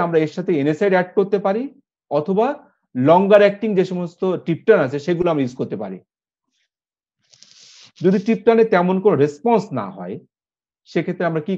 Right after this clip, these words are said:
করতে পারি? এটা ডোজটা আমরা বাড়িয়ে দিতে পারি অথবা অল্টারনেটিভ ট্রিপটা-, ট্রিপটান আমরা ইউজ করতে পারি অথবা অল্টারনেটিভ ফর্মুলেশন আমরা ইউজ করতে পারি। আগে ওরাল ইউজ করছিলাম,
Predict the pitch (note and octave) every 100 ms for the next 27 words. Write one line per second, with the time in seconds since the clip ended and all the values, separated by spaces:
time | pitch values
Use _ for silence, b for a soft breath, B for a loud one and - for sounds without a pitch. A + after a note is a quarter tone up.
0 | F#3+ F#3 E3 E3+ A3+ - _ _ _ _
1 | _ D3+ C#3+ B2 F#3+ G3 G3+ D3+ A#2+ A2+
2 | A2+ A#2+ B2+ D3 A#3 - _ _ _ _
3 | C#3 C3+ F#3 G3 G3+ - _ _ _ _
4 | D#3+ F#3 G#3 G3+ G#3+ B3 A3+ G3 F#3+ E3+
5 | D#3+ F3 E3+ D3+ C3 B2 E3+ D3 D3+ D3+
6 | A3 - _ _ _ _ _ _ - C3+
7 | G3+ E3 D#3 F3+ F#3+ G3 - E3+ F3 G#3
8 | A3+ A3+ D3 B2 A#2+ - A2+ B2+ C#3+ D#3+
9 | b b b D3 F3+ F#3+ G3 - G3 G#3+